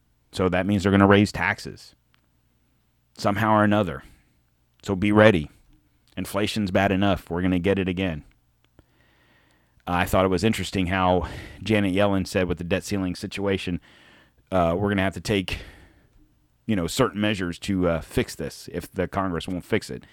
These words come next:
And, of course, it's the Republicans' fault. And, of course, it's the Democrats' fault. It's all their faults because they all approved these fucking spending measures.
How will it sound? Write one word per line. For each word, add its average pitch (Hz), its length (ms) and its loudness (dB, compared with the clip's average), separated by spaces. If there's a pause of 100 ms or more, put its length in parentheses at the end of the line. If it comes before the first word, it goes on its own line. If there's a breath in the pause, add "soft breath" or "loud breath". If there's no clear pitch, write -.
(360 loud breath)
And, 101 80 0
of 95 60 -2
course, 95 260 -2
it's 92 120 -6
the 101 100 -6
Republicans' 87 540 0
fault. 67 260 -10
And, 78 100 -12
of 78 80 -12
course, 87 220 -10
it's 87 140 -12
the 87 100 -8
Democrats' 80 480 -6
fault. 76 240 -6
It's 82 220 -12
all 104 240 4
their 80 100 0
faults - 300 -10
because 78 340 -6
they 95 140 -2
all 95 160 4
approved 104 280 0
these 85 140 -4
fucking 139 280 -2
spending 95 340 0
measures. 71 400 -10